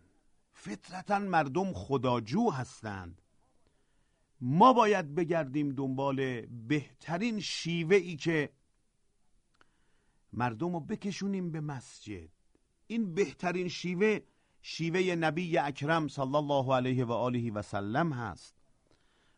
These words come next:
باز برای اینکه مطمئن بشم حق مطلب رو ادا کردم، بر این نکته تأکید می‌کنم. نمیگم خدای ناکرده تساهل در واجبات نماز بشه، نمیگم از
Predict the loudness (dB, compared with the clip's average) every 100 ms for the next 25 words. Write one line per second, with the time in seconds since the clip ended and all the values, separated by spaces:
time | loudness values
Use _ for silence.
0 | _ 4 4 4 2 2 0 -2 -2 -2
1 | -2 -4 -2 -4 -6 -4 -4 -2 -2 0
2 | -2 -2 -2 -2 -2 0 0 0 -2 -2
3 | 0 0 2 2 2 -4 -10 _ _ _
4 | _ _ -4 0 0 0 -2 -8 -6 -6
5 | -8 -10 -6 -6 -6 -6 -4 -4 -2 0
6 | 2 2 4 4 4 2 2 -2 2 4
7 | 4 2 0 0 0 -2 0 -4 0 -2
8 | 2 4 4 4 4 4 2 -2 _ _
9 | _ 2 2 4 4 4 4 6 6 6
10 | 4 4 2 -2 -8 -14 -16 -20 _ _
11 | _ _ _ _ _ _ _ _ _ _
12 | _ _ _ _ _ -4 0 2 4 4
13 | 4 4 4 4 2